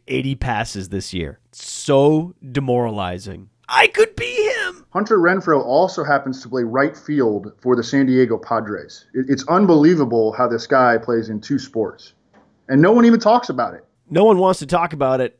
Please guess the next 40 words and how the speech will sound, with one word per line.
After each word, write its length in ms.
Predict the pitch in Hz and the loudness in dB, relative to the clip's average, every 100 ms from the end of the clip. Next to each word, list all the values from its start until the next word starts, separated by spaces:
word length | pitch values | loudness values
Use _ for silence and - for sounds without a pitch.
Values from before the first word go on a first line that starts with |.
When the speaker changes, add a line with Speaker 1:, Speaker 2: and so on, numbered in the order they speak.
| - | -14
Speaker 1:
except 680 | 120 - - - 165 - _ | -12 -12 -10 -2 -2 -2 _
the 120 | 139 147 | -2 -2
Roto 500 | 139 139 143 147 139 | 0 0 2 2 0
Underworld 600 | 113 123 127 127 127 117 | -2 -6 -6 -4 -4 -4
Radio 420 | 117 113 110 107 | -6 -6 -4 -6
program. 720 | 107 113 110 107 98 87 76 _ _ _ - | -6 -6 -6 -6 -8 -10 -12 _ _ _ -6
Now, 240 | 127 104 | -4 -4
Zach 320 | 98 160 165 | 0 0 2
Ertz 320 | 165 156 151 | 2 0 0
and 100 | 120 | -6
George 360 | 113 139 143 - | -2 2 2 -2
Kittle 440 | - 135 131 127 | -2 2 2 2
are 80 | 120 | 0
being 280 | 98 123 139 | -2 -2 0
overdrafted 840 | 135 127 123 113 110 107 - 107 - _ _ 117 | 0 -2 -4 -2 -2 -4 -6 -12 -12 _ _ -8
based 280 | 135 139 156 | -4 -2 0
on 100 | 131 | 0
where 100 | 123 | 0
you 80 | |
can 180 | 131 127 | 0 -6
get 260 | 117 117 113 | -2 -4 -2
David 260 | 123 127 | -2 0
Njoku 680 | 131 117 120 117 117 113 110 | -2 -2 0 0 -2 -2 -2
and 140 | 107 101 | -6 -6
Vance 300 | 117 120 - | -4 -4 -6
McDonald. 720 | 120 104 104 101 98 98 - _ | -8 -6 -4 -6 -8 -10 -18 _
Do 100 | 113 | -6
you 80 | 131 | -2
agree 200 | 135 147 | 0 2
with 120 | 151 143 | 2 2
that? 240 | 147 - _ _ - | 0 -6 _ _ -2
Speaker 2:
I 140 | 135 | 2
don't 200 | 139 127 | 2 2
think 140 | 135 117 | -2 -6
that 60 | |
George 280 | 110 123 107 | -2 -4 -2
Kittle 300 | 131 147 120 | 2 2 2
is 60 | 104 | -2
being 220 | 113 107 | -6 -6
overdrafted. 680 | 107 101 107 104 - 107 | -6 -6 -6 -6 -6 -10